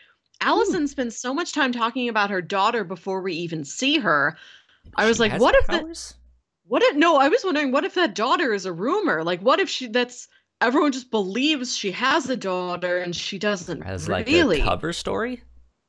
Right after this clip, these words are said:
Speaker 1: I don't know. It was, I just thought it was weird that she was talked about so much before there was any visual evidence of her.
Speaker 2: Yeah.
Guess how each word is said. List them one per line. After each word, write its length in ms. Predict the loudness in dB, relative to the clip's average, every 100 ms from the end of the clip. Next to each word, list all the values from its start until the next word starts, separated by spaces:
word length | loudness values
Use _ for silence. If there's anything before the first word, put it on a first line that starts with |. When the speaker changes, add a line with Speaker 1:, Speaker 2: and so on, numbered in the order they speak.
| _ _ _ _
Speaker 1:
I 120 | 2 4
don't 320 | 6 4 4
know. 380 | 4 6 4 4
It 100 | 2
was, 180 | 0 0
I 100 | -2
just 300 | 0 -2 -2
thought 200 | 2 2
it 80 | 2
was 140 | -4
weird 340 | -6 0 0 0
that 140 | -4
she 120 | -4
was 160 | -8 -6
talked 320 | 0 0 2
about 260 | -2 -2 -4
so 520 | -12 -4 2 6 6
much 400 | 6 2 2 -4
before 280 | -12 -6 -4
there 80 | -2
was 220 | -2 -4 _
any 260 | 0 2 4
visual 400 | 2 0 0 0
evidence 420 | 0 -2 -6 -8
of 140 | -8 -6
her. 180 | -6 -6
Speaker 2:
Yeah. 160 | -8